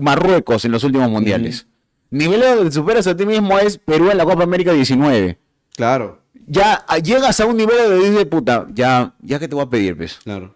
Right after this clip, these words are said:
Speaker 1: <laughs> "Ya que te voy a pedir, huevón. O sea, si yo mismo trabajo la tierra, soy agricultor y tú has terminado la universidad.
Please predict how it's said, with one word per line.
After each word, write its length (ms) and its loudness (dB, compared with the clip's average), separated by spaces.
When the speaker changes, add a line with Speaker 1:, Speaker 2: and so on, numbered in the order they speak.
Speaker 1:
<laughs> 480 -8
"Ya 140 -2
que 100 -2
te 160 -2
voy 180 2
a 120 0
pedir, 300 2
huevón. 360 2
O 100 -2
sea, 180 0
si 260 -6
yo 200 0
mismo 360 -2
trabajo 380 2
la 160 2
tierra, 540 2
soy 220 0
agricultor 640 2
y 80 0
tú 80 0
has 80 2
terminado 320 2
la 60 2
universidad. 580 2